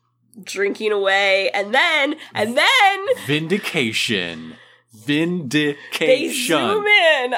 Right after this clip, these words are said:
Speaker 1: on his closet where you can see his, like, snake jacket. And right next to it is a Riverdale High jacket that says Jason.
Speaker 2: Yeah, that's right.
Speaker 1: What the fuck?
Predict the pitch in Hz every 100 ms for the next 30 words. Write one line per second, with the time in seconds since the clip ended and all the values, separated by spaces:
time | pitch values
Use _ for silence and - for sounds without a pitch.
0 | - 254 262 269 277 - 359 - 381 415
1 | 277 247 - 220 233 233 277 - 285 302
2 | 330 240 214 - - - 294 254 - -
3 | 233 285 294 - 233 147 - 202 208 247
4 | 262 311 330 - - 311 185 170 - 196
5 | 196 226 - - - - 190 226 254 311
6 | 302 294 - 302 294 269 254 226 - -
7 | - - _ - 190 226 202 233 185 196
8 | - - _ 196 180 - 208 208 208 -
9 | 302 277 - 208 226 - _ _ _ _
10 | - 98 127 127 90 85 107 104 104 101
11 | 120 104 90 _ _ _ 320 226 370 -
12 | - 659 571 - 302